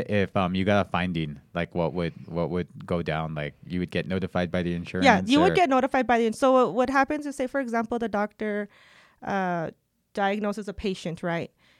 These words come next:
Speaker 2: Um, the, it, it process, the claim will process, and something just doesn't look right to the insurance company. They won't automatically come in and say, "I'm gonna audit you." They're gonna send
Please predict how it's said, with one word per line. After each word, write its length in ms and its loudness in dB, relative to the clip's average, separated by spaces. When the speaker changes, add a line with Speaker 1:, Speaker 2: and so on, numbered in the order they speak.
Speaker 2:
Um, 520 -4
the, 120 -8
it, 220 -4
it 240 -4
process, 460 -6
the 100 -2
claim 260 -2
will 100 0
process, 680 -2
and 420 -6
something 560 -2
just 280 0
doesn't 340 -2
look 200 -4
right 220 -4
to 120 -4
the 80 -6
insurance 400 -4
company. 360 -4
They 80 2
won't 200 6
automatically 520 4
come 200 -2
in 100 2
and 120 -2
say, 100 -4
"I'm 120 -2
gonna 200 -2
audit 240 2
you." 180 2
They're 140 2
gonna 220 -2
send 440 -2